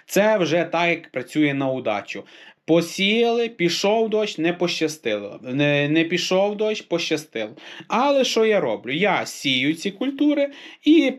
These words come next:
про-, е, накриваю агроволокном, тобто роблю маленький такий парничок, саме, самий простенький. І навіть якщо йде дощ, агроволокно захищає від опадів і земля не робиться коркою.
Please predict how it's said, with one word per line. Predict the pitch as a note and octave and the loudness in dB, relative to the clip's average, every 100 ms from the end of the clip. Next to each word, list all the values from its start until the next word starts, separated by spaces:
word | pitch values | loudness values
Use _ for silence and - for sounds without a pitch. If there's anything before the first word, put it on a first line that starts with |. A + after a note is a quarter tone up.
| - | 0
про-, | G#3+ G#3+ | 2 2
е, | G3+ F#3+ F3+ | 2 2 2
накриваю | F3+ F#3+ G#3 G3 F#3+ C#3 A#2 A2+ | 0 0 2 2 2 2 0 -2
агроволокном, | F#3+ F#3 C#3+ B2+ A#2 A#2 A2 A#2+ D#3+ A#3+ - | -2 -2 0 -2 -2 -2 -4 -4 -4 -2 -2
тобто | A#3+ A3+ F3 | -2 0 0
роблю | G3 D3+ C#3+ | 0 0 0
маленький | D#3 D#3 C3 A#2 A#2 | 0 0 0 -4 -8
такий | A2 C3 | -8 -8
парничок, | - F3+ A3+ D4+ D#4+ E4+ E4 - - - | -4 -2 2 2 2 -2 -2 -8 -20 -20
саме, | - - A3+ A3+ A#3 A3 A3 - - | -8 -2 0 2 2 0 -2 -10 -14
самий | - A#3 A3 A3 | -4 0 2 0
простенький. | A3 G#3+ - G#3 G3 G3+ G#3 G3+ | 0 -4 -2 -2 -2 -4 -8 -8
І | - G#3+ F#3 C#3 - - | -2 2 2 2 -4 -6
навіть | D3 G3 G#3 E3 D3+ | -2 0 2 2 0
якщо | D3+ - - F#3 | -4 -4 0 2
йде | D#3 B2+ C#3 A#2+ | 2 2 0 0
дощ, | A2+ B2 A#2+ G3+ - - | 0 0 2 0 -2 -2
агроволокно | E3+ E3 E3 D#3 D#3+ D#3 F3+ D#3+ | 0 0 0 2 2 2 0 0
захищає | C3 C3+ D3+ - E3+ C3 B2 | -2 -4 -4 -2 0 0 0
від | C3 C3 | -2 -6
опадів | C3 B2 - A3 C4 C4+ - - | -2 -2 -2 -2 -2 -6 -12 -6
і | - B3+ | 0 2
земля | G#3+ D#3 C#3+ F#3 G3+ | 4 4 4 2 0
не | C#3 | 0
робиться | A#2 A#2+ B2 B2 B2+ | 0 0 -2 -6 -10
коркою. | - G#2+ G2 - A2 G#2 | -6 -4 -4 -8 -12 -14